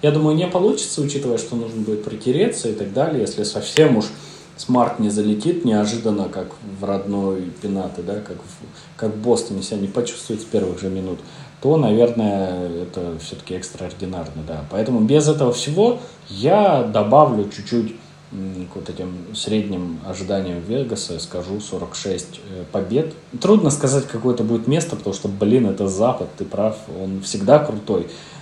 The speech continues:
эм, последние годы и нынче тоже.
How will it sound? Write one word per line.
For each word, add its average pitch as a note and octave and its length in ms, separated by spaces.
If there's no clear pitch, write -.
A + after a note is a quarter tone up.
эм, F2 260
последние F2+ 440
годы D#2+ 320
и D#2 340
нынче C#3+ 260
тоже. F2+ 340